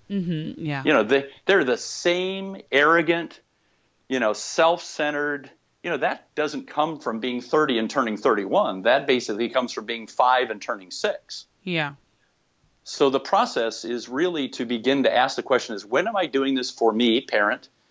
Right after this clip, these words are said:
Speaker 2: and when am I doing this for the child? And the conversation that I had, and I was raised very middle class, uh, and my kids, you know, we've kept them in that middle class. We even moved away from the beach,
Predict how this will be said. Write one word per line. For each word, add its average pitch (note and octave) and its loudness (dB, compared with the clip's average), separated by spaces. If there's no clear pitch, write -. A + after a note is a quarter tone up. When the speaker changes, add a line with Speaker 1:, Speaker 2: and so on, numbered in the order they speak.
Speaker 2:
and A#2+ 2
when C3+ 6
am B2 4
I A2+ 4
doing A#2 0
this A2+ -6
for G2+ -10
the G2 -6
child? F#2 0
And A#2 0
the A2+ -6
conversation D3+ -2
that A2 0
I D#3+ 2
had, A2 0
and G2+ -2
I F#3+ 2
was G#2 -10
raised G#2+ -8
very C3 0
middle G2 -10
class, F2+ -8
uh, G#2+ 0
and A#2+ -2
my B2 2
kids, D#3 -4
you A#2+ -6
know, A2+ -2
we've A#2 -4
kept E3+ 0
them A2+ 0
in A2 -8
that G#2+ -4
middle A2+ -2
class. A2 0
We D3 -2
even C#3 0
moved C#3+ 2
away A#2+ 4
from A#2+ -4
the G#2+ -4
beach, - -4